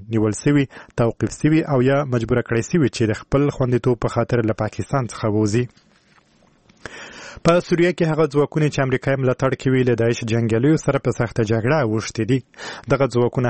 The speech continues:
هڅه کوي چې د عراق سرحد ته نږدې داعش ډله له هغو وروستیو سیمو وباسي چې لا یې په کنټرول کې دي.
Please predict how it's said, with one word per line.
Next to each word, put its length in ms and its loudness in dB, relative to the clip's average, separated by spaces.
هڅه 260 -2
کوي 140 2
چې 140 -2
د 40 -2
عراق 220 2
سرحد 300 -2
ته 120 -2
نږدې 400 0
داعش 380 0
ډله 200 2
له 120 0
هغو 260 2
وروستیو 400 2
سیمو 320 0
وباسي 320 0
چې 200 -4
لا 80 2
یې 60 2
په 200 -4
کنټرول 480 2
کې 60 0
دي. 160 4